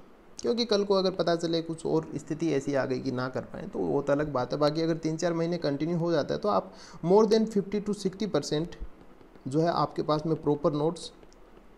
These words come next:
और plus में एक अच्छी स्ट्रेटजी रहेगी कि आपको पढ़ना कैसे है, है ना। तो ये है। इसके अलावा अगर आप,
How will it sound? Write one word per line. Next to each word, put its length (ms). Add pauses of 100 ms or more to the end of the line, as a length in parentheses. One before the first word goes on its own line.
(340)
और 80
plus 320
में 80
एक 80
अच्छी 280
स्ट्रेटजी 420
रहेगी 320
कि 120
आपको 280
पढ़ना 360
कैसे 320
है, 140 (420)
है 40
ना। 160 (460)
तो 200
ये 220
है। 160
इसके 220
अलावा 240
अगर 160
आप, 260